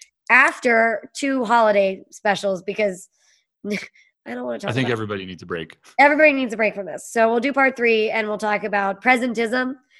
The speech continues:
Speaker 1: since you already brought it up, presentism in, in gun laws and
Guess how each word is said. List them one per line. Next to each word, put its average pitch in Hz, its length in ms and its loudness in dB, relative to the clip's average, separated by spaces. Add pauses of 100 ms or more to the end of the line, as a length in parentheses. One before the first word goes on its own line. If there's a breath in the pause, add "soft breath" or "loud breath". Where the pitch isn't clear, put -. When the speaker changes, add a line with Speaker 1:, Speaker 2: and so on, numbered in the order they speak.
(200 soft breath)
Speaker 1:
since 196 200 -8
you 214 80 -2
already 202 160 -2
brought 202 180 -2
it 196 100 0
up, 190 240 -2
presentism 262 540 0
in, 214 120 -6 (120)
in 214 180 -4
gun 208 220 -4
laws 196 480 -4
and 196 520 -4